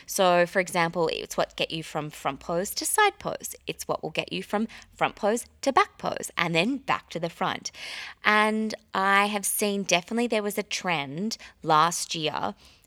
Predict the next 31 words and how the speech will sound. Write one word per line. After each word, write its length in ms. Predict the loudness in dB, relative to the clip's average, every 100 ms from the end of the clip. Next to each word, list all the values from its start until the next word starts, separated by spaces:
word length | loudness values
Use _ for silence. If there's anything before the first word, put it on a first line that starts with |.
| -4
maybe 300 | 0 0 0
even 300 | -4 -4 -4
just 220 | -6 -6
the 60 | -8
year 240 | -4 -4
before, 680 | -4 -8 -6 -2 -4 -6 -14 -16 -20 -20 _
where 280 | 2 2 2 0
everyone 460 | 0 2 0 0 0
is 120 | 0
spending 640 | -2 -2 -4 -2 -4 -6 -6
so 580 | 0 2 4 6 8 8
long 540 | 6 6 6 6 2 0 0
on 140 | 2
their 120 | 0
transitions. 840 | 0 -4 -4 -4 -6 -6 -12 -14 -14 -16 -8 4
That's 240 | 4 6
like 200 | 0 2
the 100 | 0
booty 360 | 4 4 4 2
pop, 480 | -4 -6 -6 -10 -20 _ _ _ _ -2 6
the 100 | 8
shoulder 400 | 8 8 6 4
shrug, 560 | 0 -2 -2 -4 -8 -18 -20 -16 2
the 140 | 6 8
emu 380 | 6 6 2 2
arm, 540 | 0 0 -2 -6 -10 _ 2
the 220 | 6 8
hair 340 | 6 4 4
flick, 720 | 0 -2 2 2 2 -2 -10 _
the 200 | 6 10
wink. 680 | 10 10 2 0 -6 -12 -14